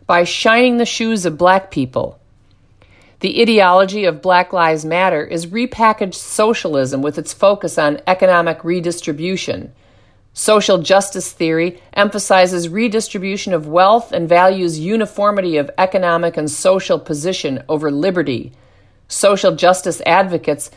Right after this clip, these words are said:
seek to use the force of government to establish economic uniformity. Its other dominant features pertain to race, sex, class, sexual orientation, and gender identity.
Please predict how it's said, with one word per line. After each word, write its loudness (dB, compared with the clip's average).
seek -6
to -4
use -2
the 0
force -2
of -8
government 2
to -6
establish 2
economic 2
uniformity. -2
Its 0
other 6
dominant 0
features -6
pertain 0
to -4
race, -2
sex, -2
class, 0
sexual 0
orientation, 0
and -2
gender 2
identity. 0